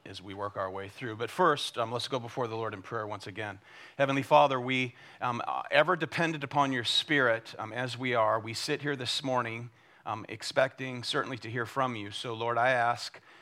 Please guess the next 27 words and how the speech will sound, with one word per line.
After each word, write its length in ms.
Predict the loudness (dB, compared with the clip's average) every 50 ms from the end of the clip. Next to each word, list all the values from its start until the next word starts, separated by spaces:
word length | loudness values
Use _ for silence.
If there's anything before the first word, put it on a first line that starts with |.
| -18 _ -8
uh, 160 | -6 -6 -4
by 140 | -2 -2 -4
the 80 | -2
presence 360 | 0 0 0 0 0 0 2 2
of 140 | 2 2
your 100 | 2 0
Spirit, 420 | 0 0 0 0 -2 -4 -4 -4 -6
you'll 200 | -6 -6 -6 -6
enable 320 | -4 -2 -2 -2 -2 -2
me 340 | -4 -4 -6 -6 -8 -10 -12 -16 -20 -20 -20 -20 _
to 120 | -16 -12
declare 400 | -10 -10 -8 -6 -2 -2 0 0
this, 360 | 0 0 0 0 0 -2 -4 -4
your 200 | 0 0 0 4
gospel 440 | 6 6 6 6 4 0 -8 -10
truth, 400 | -10 -8 -6 -6 -4 -4 -6 -8 -10
to 100 | -10 -6
these, 320 | -2 0 0 0 0 -2 -4
your 300 | -4 -2 0 0 0 -2
saints, 480 | -2 -4 -4 -4 -6 -8 -10 -12 -10
your 180 | -8 -6 -6 -6
people. 560 | -6 -6 -6 -6 -6 -6 -8 -8 -8 -10 -12 _ -20 -20 -20 -20 -20 -20 -20 _
Give 160 | -6 -4 -2
us 180 | -2 -2 -2 -2
ears 240 | -2 -2 -2 -2 -4
to 140 | -4 -4 -2
hear 320 | 0 0 0 -2 -4 -10